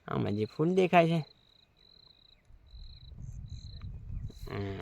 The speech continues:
આજુબાજુમાં જ્યાં જોઈએ ત્યાં તીતરનો મસ્ત સારો અવાજ આવે છે.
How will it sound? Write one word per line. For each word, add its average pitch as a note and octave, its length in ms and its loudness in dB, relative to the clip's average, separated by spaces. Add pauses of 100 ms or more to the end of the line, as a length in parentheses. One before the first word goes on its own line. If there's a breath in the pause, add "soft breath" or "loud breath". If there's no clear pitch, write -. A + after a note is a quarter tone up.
આજુબાજુમાં C#3+ 1040 12 (400)
જ્યાં B2+ 480 12
જોઈએ B2+ 180 8
ત્યાં A#2+ 220 6
તીતરનો C3+ 440 6
મસ્ત D#3 300 4
સારો C3+ 300 6
અવાજ D#3 240 6
આવે D3 200 10
છે. B2 420 8